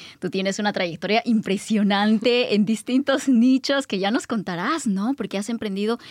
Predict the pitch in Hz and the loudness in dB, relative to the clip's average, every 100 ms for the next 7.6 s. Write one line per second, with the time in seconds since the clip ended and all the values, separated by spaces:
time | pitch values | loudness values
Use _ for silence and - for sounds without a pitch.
0 | - - 185 180 180 - 185 220 226 - | -20 -6 -4 -2 -4 -6 -4 0 0 -2
1 | - 180 175 - 175 170 - 185 226 202 | -6 -4 -4 -4 -6 -6 -6 -6 -6 -4
2 | 208 233 214 175 165 190 214 214 180 180 | -2 -2 -4 -6 -6 -8 -8 -8 -8 -6
3 | 202 214 220 202 - 170 170 185 202 226 | -6 -8 -10 -12 -14 -10 -6 -4 -2 -4
4 | - - - - - 214 214 240 240 220 | -8 -20 -20 -20 -8 -6 -2 -2 -2 -2
5 | 208 - _ 185 180 180 165 165 160 - | -2 -6 _ -6 -4 -4 -6 -6 -6 -8
6 | - 202 214 226 254 220 208 226 220 - | -4 0 0 0 -4 -6 -6 -6 -6 -6
7 | 160 147 208 262 202 214 | -6 -2 0 0 2 0